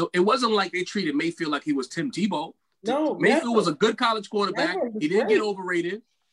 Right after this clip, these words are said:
Speaker 1: He did a little poor Dougie, eh, eh, or whatever the dance was,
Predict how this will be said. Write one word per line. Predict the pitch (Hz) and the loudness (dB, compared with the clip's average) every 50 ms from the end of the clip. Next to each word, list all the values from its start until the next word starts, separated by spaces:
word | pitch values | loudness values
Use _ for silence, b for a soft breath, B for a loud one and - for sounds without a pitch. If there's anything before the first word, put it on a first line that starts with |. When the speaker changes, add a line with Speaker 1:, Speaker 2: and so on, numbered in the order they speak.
| _ _ _ _ _ _ _ - | _ _ _ _ _ _ _ -12
Speaker 1:
He | 170 | -8
did | 156 - 233 226 | -4 -2 -2 -2
a | |
little | 220 220 226 220 220 | 0 0 0 0 0
poor | - - 226 220 214 | 0 -2 0 0 0
Dougie, | 175 - 185 185 185 180 196 202 202 196 b b b | 0 0 -2 -2 -2 -2 -4 -4 -4 -6 b b b
eh, | - 170 175 185 | -4 -2 -2 -2
eh, | 196 185 - | -6 -8 -6
or | - 196 185 175 170 | -4 -2 0 0 0
whatever | 190 220 233 226 220 | 0 0 0 0 0
the | 208 | -2
dance | 180 202 202 196 196 185 | 0 0 0 0 0 -4
was, | 190 185 175 170 175 180 170 | -6 -6 -6 -6 -6 -6 -8